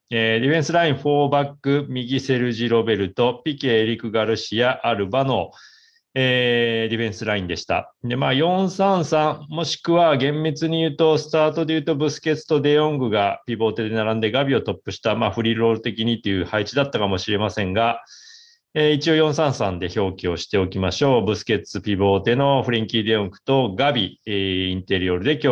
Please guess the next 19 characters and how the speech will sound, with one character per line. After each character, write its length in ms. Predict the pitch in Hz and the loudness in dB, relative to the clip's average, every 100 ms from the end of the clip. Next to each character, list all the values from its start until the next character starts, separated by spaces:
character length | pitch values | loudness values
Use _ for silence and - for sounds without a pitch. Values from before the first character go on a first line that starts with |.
| 107 | 2
は 100 | 90 | 0
使 180 | - 92 | -2 -6
っ 80 | |
て 120 | - 87 | -6 -8
き 80 | |
ま 100 | 87 | -6
し 60 | 82 | -4
た。 100 | 87 | -4
ペ 140 | 165 | 0
ド 100 | 147 | 2
リ 80 | 107 | 2
が 140 | 92 - | 0 0
怪 160 | 92 | 0
我 100 | 98 | 0
で 80 | 78 | -2
す 80 | - | -6
か 140 | 82 | -8
ら 100 | 80 | -4
ね。 280 | 127 143 | 0 0